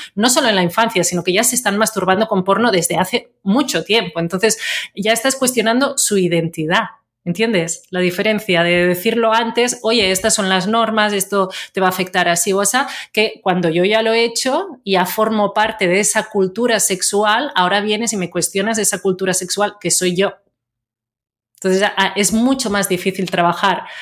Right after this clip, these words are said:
con ellos con catorce, con quince, con dieciséis, que antes de que empiecen el consumo y que les digas, si te aparece, que si, si les dices, si un vídeo porno dice,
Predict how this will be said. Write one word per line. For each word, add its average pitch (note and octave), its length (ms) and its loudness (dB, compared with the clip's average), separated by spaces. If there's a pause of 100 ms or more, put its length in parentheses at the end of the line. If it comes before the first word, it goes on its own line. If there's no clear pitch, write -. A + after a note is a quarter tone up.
(100)
con G3 180 2
ellos F3+ 320 2
con E3 140 0
catorce, G3 460 0
con D#3+ 160 -8
quince, F#3+ 320 -2
con E3 140 -6
dieciséis, G3 640 0 (220)
que - 260 0
antes G#3+ 360 0
de G3 100 0
que F#3+ 60 -2
empiecen F3+ 400 0
el G3 100 -2
consumo G3 460 0
y A#3+ 60 -4
que G3 80 -2
les F3 200 0
digas, E3+ 240 0
si E3+ 160 -2
te F3+ 60 0
aparece, F#3 540 0 (320)
que - 180 -4
si, F3 160 2 (300)
si E3+ 160 -4
les E3 140 0
dices, F3 460 -2
si E3+ 920 0 (160)
un G3 140 2
vídeo G#3 260 2
porno G3 320 2
dice, F#3 440 0